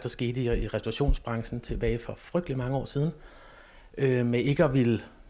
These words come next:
s-, s-, altså lade sig stå, altså lade, hvad kan jeg sige, stille sig tilfreds med det, som vi havde gjort. Hvis man lader ligesom den energi blive ved med at være, jeg ved ikke, hvordan man holder den frisk, men det gør man vel ved at blande sammen med unge mennesker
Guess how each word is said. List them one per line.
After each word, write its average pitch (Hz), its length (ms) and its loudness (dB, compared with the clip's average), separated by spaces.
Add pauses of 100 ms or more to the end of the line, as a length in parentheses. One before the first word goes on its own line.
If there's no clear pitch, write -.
(160)
s-, - 160 -10
s-, - 100 -8
altså 113 220 -4
lade 113 140 0
sig 120 140 -4
stå, - 180 -4
altså - 480 -6
lade, 110 180 -4
hvad 98 120 -10
kan - 40 -16
jeg 117 60 -6
sige, 120 200 -2 (220)
stille 143 220 0
sig 131 80 2
tilfreds 156 440 2
med 151 100 2
det, 143 140 2
som 143 160 2
vi 127 220 -2 (140)
havde 147 220 6
gjort. 120 300 0 (340)
Hvis - 160 -2
man 135 120 2
lader 131 100 4
ligesom 131 240 -2
den 165 160 4
energi 151 360 0
blive 139 180 -4
ved 139 140 6
med 151 120 4
at 113 160 2
være, 98 320 -2 (280)
jeg 104 100 -10
ved 101 80 -6
ikke, 92 80 -10
hvordan 113 140 -6
man 117 100 -4
holder 107 160 -2
den 110 100 -4
frisk, 123 280 -2
men 120 120 -8
det 120 80 -6
gør 117 140 -2
man 131 140 -2
vel 120 120 -4
ved 120 80 -4
at 104 100 -6
blande 113 220 -4
sammen - 280 -6
med 127 80 -2
unge 131 180 0
mennesker 131 320 -2